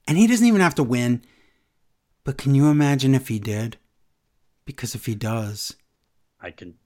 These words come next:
Speaker 1: we're,
Speaker 2: I can
Speaker 1: all right.
Speaker 2: play that game, yes.
Speaker 1: Okay, you wanna play the game? Time to play the game. If he wins, they're in Cleveland. Johnny Gargano.
Speaker 2: Oh,
Speaker 1: Oh my
Speaker 2: I didn't think
Speaker 1: God.
Speaker 2: that.
Speaker 1: Oh.
Speaker 2: See?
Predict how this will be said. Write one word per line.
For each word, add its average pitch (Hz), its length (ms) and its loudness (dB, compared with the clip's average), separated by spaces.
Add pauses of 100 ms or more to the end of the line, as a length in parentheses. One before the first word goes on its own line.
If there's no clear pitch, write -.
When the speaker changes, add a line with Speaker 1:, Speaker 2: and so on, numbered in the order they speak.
(300)
Speaker 1:
we're, 131 400 0
Speaker 2:
I 95 80 -12
can 127 100 -2
Speaker 1:
all 120 60 2
right. 113 120 -4
Speaker 2:
play 113 160 -6
that 156 200 -10
game, 113 240 -8
yes. 147 400 -12
Speaker 1:
Okay, 110 220 -4
you 98 120 -6
wanna 113 120 -2
play 117 160 2
the 107 60 -2
game? 117 240 -2 (960)
Time 120 260 -2
to - 40 -18
play 123 140 2
the 117 60 0
game. 101 240 -4 (500)
If - 180 -6
he 131 120 -2
wins, 113 580 -4 (580)
they're 127 200 -4
in 127 120 -4
Cleveland. 110 800 -8 (680)
Johnny 113 240 -4
Gargano. 113 540 -6
Speaker 2:
Oh, 90 1300 -6
Speaker 1:
Oh 117 120 0
my 113 140 0
Speaker 2:
I 117 60 -2
didn't 117 260 -6
think 110 140 -8
Speaker 1:
God. 78 200 -16 (1200)
Speaker 2:
that. - 100 -14
Speaker 1:
Oh. 143 640 -8
Speaker 2:
See? 165 460 0